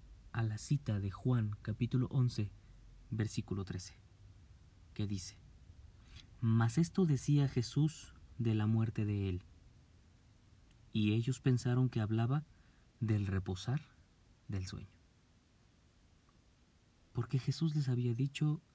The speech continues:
que Lázaro dormía y que iba a despertarlo.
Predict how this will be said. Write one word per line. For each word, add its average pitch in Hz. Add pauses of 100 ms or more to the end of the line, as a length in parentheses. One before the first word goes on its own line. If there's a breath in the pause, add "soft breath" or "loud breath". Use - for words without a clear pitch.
(140)
que 120
Lázaro 117
dormía 113 (720)
y 113
que 104
iba 107 (540)
a 101
despertarlo. -